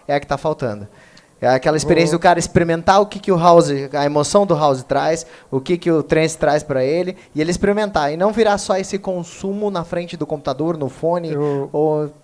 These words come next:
Speaker 1: nesse, nesse aspecto.
Speaker 2: Eu quero extrapolar o que você falou, que, na verdade, também um velho problema aqui no Brasil, eu vejo mais no Brasil do que nos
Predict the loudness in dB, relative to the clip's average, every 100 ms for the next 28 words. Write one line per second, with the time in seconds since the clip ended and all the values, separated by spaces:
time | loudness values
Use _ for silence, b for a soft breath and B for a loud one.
0 | -20 -12 -10 -8 -8 -8 -8 -10 -10 -10
1 | -10 -16 -8 -2 -2 -2 -2 0 2 2
2 | 0 -6 -4 0 2 0 -2 -10 -8 -4
3 | -2 -2 -2 -6 -6 -12 -12 -8 -6 -6
4 | -6 -6 -10 -6 -4 -4 -4 -4 -4 -6
5 | -6 -10 -8 -6 -6 -6 -4 -4 -4 -6
6 | -6 -8 -10 -6 -6 -4 -6 -6 -6 -6
7 | -8 -8 -12 -12 -14 b b b _ -18
8 | -16 -16 -18 -20